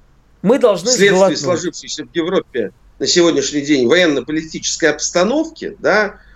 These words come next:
Speaker 2: а, а, обучение пилотов, а, на-, э, значит, нато, танкистов нато,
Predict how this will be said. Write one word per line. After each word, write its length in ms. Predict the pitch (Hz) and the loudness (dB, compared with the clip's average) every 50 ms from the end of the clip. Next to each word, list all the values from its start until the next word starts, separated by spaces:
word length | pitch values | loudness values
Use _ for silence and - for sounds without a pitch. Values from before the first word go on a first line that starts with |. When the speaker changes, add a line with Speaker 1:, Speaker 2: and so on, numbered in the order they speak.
| - _ - - | -20 _ -4 0
Speaker 2:
а, 400 | 117 123 127 127 127 127 - - - | 2 2 4 2 2 0 -4 -6 -10
а, 340 | 90 113 131 139 135 135 131 - - - 165 | -6 -4 -2 -2 -2 -2 -4 -6 -6 -2 -2
обучение 680 | 160 165 185 220 - - - 208 180 175 160 151 143 131 | -2 -2 -2 -6 -6 -4 0 0 2 2 2 0 -2 -2
пилотов, 720 | - - 151 151 147 175 185 202 202 196 - 175 156 - - - - | -4 -4 -4 0 2 4 4 4 4 2 -4 -6 -8 -8 -10 -12 -8
а, 420 | 143 131 127 131 131 131 131 131 | -6 -2 -2 0 0 0 -2 -2
на-, 100 | 131 139 | -2 -4
э, 280 | 127 131 139 135 131 127 | -4 -2 0 0 0 0
значит, 380 | 127 123 120 120 - 135 120 - | -2 -4 -4 -6 -6 -8 -8 -2
нато, 420 | 147 147 139 131 - - 120 107 - - - | 0 2 2 0 0 -2 -4 -4 -6 -8 -2
танкистов 800 | - 165 156 147 - - - 190 208 196 190 - - 156 131 - | 0 2 2 2 0 -2 -4 -2 -2 -2 -2 -2 -2 -4 -4 -2
нато, 540 | 151 151 151 147 127 - 139 127 120 - | 0 0 0 0 0 -2 -2 -4 -4 -4